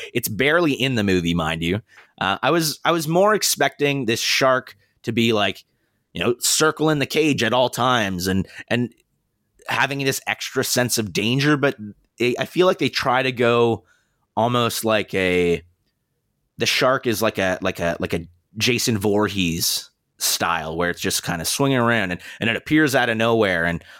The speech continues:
you know, like, they hide behind, like, a rock underwater and for whatever reason the shark just swims past this rock. And it's, it's weird. It's not done well. I think Mandy Moore did a relatively good job, you know, delivering her lines, considering you don't see her face,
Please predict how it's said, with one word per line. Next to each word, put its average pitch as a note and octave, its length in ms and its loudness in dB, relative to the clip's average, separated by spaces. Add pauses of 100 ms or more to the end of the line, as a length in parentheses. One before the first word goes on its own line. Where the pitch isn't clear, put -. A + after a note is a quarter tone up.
you G#2 120 0
know, G2+ 120 0
like, G2+ 160 -2
they A2+ 80 -2
hide B2+ 320 -2
behind, A#2+ 420 0
like, A2+ 140 0
a G2+ 140 0
rock G2+ 540 0
underwater G#2 680 2
and F2+ 140 -2
for G#2+ 120 -2
whatever G#2+ 340 0
reason G2+ 320 0
the F2 60 -2
shark G2 260 -2
just - 200 -4
swims F#2+ 360 -2
past F#2 360 -4
this F#2 160 -10
rock. E2+ 380 -2 (640)
And G2+ 140 -2
it's, - 200 -2
it's D3+ 140 0
weird. C3+ 420 2
It's - 340 -2 (420)
not D3+ 520 0
done C#3 360 2
well. A#2+ 460 2 (480)
I C#3 60 0
think F3+ 340 -2
Mandy D#3 340 2
Moore C#3+ 200 4
did C3+ 140 2
a B2+ 60 0
relatively A#2 640 2
good B2+ 200 0
job, B2+ 360 2
you D3 80 -2
know, G#2 140 0 (320)
delivering G#2+ 580 0
her A2+ 140 0
lines, F#2 540 -2
considering G2 500 0
you F#2 80 0
don't F#2+ 300 0
see - 180 -2
her E2+ 100 -2
face, - 640 -4